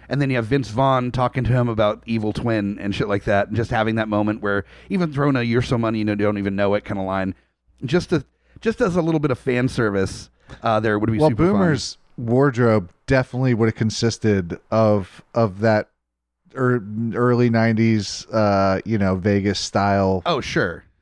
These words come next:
Speaker 2: slick look,
Speaker 1: Definitely.
Speaker 2: you know?
Speaker 1: And, uh, yeah, I, also Coach Boomer, he plays a, basically a coach in Fighting With My Family, and in a very Vince Vaughnish type way, but I feel like that really would have translated relatively well to this casting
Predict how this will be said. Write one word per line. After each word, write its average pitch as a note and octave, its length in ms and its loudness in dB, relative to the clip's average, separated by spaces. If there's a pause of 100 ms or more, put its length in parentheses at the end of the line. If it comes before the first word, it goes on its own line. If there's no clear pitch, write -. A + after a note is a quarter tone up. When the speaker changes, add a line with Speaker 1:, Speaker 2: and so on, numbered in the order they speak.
(100)
Speaker 2:
slick - 680 -4
look, A2+ 440 0 (120)
Speaker 1:
Definitely. C3 180 0
Speaker 2:
you G2+ 60 -2
know? G#2+ 340 0 (260)
Speaker 1:
And, C3 240 -2
uh, B2 220 2
yeah, D3 140 -2
I, C#3+ 200 0
also C#3+ 380 0
Coach C#3 320 -4
Boomer, C#3+ 260 2
he C3+ 160 -2
plays C#3 400 0
a, A2+ 100 -4 (440)
basically A#2+ 400 -2
a G#2+ 60 -2
coach A#2+ 380 -2
in G#2 120 -4
Fighting G#2+ 240 -2
With G2 120 -2
My F#2+ 120 -6
Family, A2 500 -6 (460)
and B2+ 220 -2
in B2+ 140 -4
a A#2 40 -2
very A#2+ 240 0
Vince A2+ 200 -4
Vaughnish G#2+ 360 -2
type G2+ 220 -4
way, B2 260 0
but G#2+ 220 -6
I A2 80 -2
feel C#3+ 240 -2
like A2+ 400 -4
that C3+ 300 -4
really B2 340 0
would A#2 160 -2
have - 140 -20
translated G#2 800 -4
relatively A2 580 -4
well G#2+ 260 0
to A2+ 200 -4
this G#2+ 240 -4 (260)
casting G2+ 560 -6